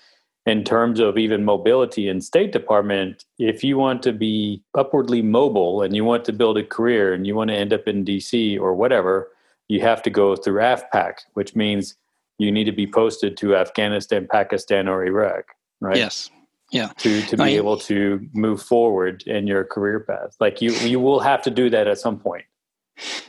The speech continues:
Speaker 2: Uh, indeed, this is a, <laughs> actually, Kyle, this is a recurrent question that I had, uh, during my experience in nato as a,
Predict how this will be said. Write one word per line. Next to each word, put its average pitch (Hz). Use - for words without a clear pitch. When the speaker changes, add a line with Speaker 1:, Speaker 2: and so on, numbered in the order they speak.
Speaker 2:
Uh, 123
indeed, 131
this 127
is 202
a, 156
<laughs> -
actually, 139
Kyle, 143
this 151
is 131
a 135
recurrent 131
question 131
that 117
I 117
had, 117
uh, 113
during 113
my 117
experience 120
in 107
nato 117
as 117
a, 107